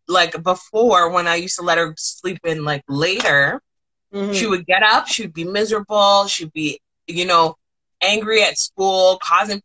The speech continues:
Speaker 1: problems. And it's like, I, I was just like, "What?" Like, I don't understand what it is. And then, I don't know, I think I mentioned it to my doctor, and my doctor's
Speaker 2: Mm-hmm.
Speaker 1: like,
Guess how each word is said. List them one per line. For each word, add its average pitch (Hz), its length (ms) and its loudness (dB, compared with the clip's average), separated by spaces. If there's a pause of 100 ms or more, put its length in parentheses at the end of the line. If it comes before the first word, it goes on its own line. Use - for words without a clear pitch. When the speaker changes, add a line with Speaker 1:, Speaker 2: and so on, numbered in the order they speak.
Speaker 1:
problems. 190 560 2
And 180 180 -4
it's 170 220 -6
like, 160 320 0 (100)
I, 180 240 0 (100)
I 202 40 2
was 214 140 -4
just 226 180 -4
like, 214 100 -6 (140)
"What?" 190 220 -2 (100)
Like, - 260 -2
I 175 40 -4
don't 214 220 -4
understand 220 460 -8
what 175 140 -4
it 139 160 -12
is. 143 280 -6 (440)
And 175 340 2 (100)
then, 175 640 -2 (200)
I 175 80 0
don't 185 100 -6
know, 170 80 2
I 165 100 2
think 254 160 -2
I 381 80 2
mentioned 240 380 -2
it 247 120 -10
to 214 100 -10
my 165 120 0
doctor, 202 540 -2 (300)
and 185 120 -4
my 175 140 0
doctor's 190 380 0
Speaker 2:
Mm-hmm. 170 40 -10
Speaker 1:
like, 147 180 -2